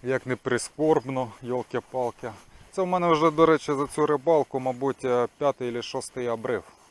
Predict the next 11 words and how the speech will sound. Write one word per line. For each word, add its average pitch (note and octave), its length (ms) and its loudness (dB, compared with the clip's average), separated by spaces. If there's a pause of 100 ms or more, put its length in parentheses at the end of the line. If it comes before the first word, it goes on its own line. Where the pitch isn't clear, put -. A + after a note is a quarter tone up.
(680)
Ну, G#2 380 -4
от. G2+ 60 -8 (680)
Не F3 160 -6
люблю G3 320 -2
я F3 140 0
такого, C#3+ 540 -4 (160)
ну, E3+ 300 -4 (280)
що - 200 -4
ж D3 140 -2
ро-, C#3 220 -4
зробиш. B2+ 540 -2